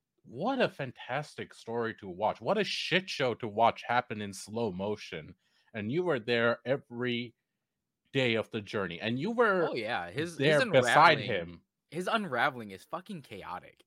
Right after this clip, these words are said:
Speaker 2: And that's, like, what, like, it, <sighs> in my personal opinion, the show falls off at the end. <laughs>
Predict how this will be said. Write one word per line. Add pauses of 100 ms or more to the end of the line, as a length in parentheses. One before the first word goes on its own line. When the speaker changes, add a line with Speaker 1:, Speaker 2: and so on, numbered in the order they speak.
Speaker 2:
And (260)
that's,
like,
what, (1040)
like,
it,
<sighs>
in
my
personal
opinion, (220)
the
show
falls
off
at
the
end.
<laughs>